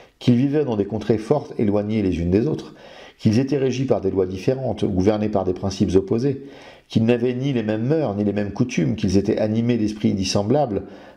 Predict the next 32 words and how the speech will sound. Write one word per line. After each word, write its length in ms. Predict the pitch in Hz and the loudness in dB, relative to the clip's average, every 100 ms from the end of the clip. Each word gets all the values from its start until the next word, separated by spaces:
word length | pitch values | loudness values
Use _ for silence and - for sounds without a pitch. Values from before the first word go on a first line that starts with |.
| - | 2
ne 60 | |
leur 160 | 202 202 | 4 4
permettant 440 | 117 113 110 110 | -2 -2 -2 -2
pas 140 | 107 117 | 0 0
de 120 | 107 | 0
juger 380 | 104 101 110 131 | 0 2 2 2
également 380 | 101 104 110 107 | 0 0 0 -2
de 100 | 90 | -2
toutes 200 | - - | -4 -2
choses, 420 | 156 165 127 - - - - - | 0 0 -2 -6 -12 -20 -6 2
il 160 | 131 | 2
faut 220 | 123 151 139 | 2 0 0
donc 460 | 123 165 160 - - | 0 -2 -4 -6 0
que 80 | |
les 160 | 110 98 | 2 2
causes 400 | - 135 104 101 | 0 -2 0 0
générales 640 | 90 107 113 110 113 104 | 0 0 0 0 0 0
de 80 | 90 | -2
l'antisémitisme 960 | 90 104 107 - 101 90 110 - 139 127 - - - _ _ | -2 -2 -4 -2 0 0 -2 -2 -2 -2 -4 -20 -20 _ _
aient 200 | - 180 | 0 0
toujours 440 | - 147 139 151 104 | 0 0 2 0 0
résidé 460 | 117 113 113 120 | 0 0 2 0
en 240 | - 95 107 | 0 -2 -2
Israël 600 | 131 - 127 120 104 90 | -2 -2 0 0 0 0
même, 460 | 95 127 123 92 - - - _ _ - | 0 0 -2 -6 -6 -16 -20 _ _ 0
et 120 | 101 | 0
non 300 | 104 127 - - - | 2 -2 -4 -10 -8
chez 200 | - - | 0 0
ceux 340 | - 113 - | 2 -2 -2
qui 120 | - | 0
le 80 | 92 | 0
combattirent. 680 | 90 101 95 - 90 87 71 | 2 0 0 -2 -6 -6 -8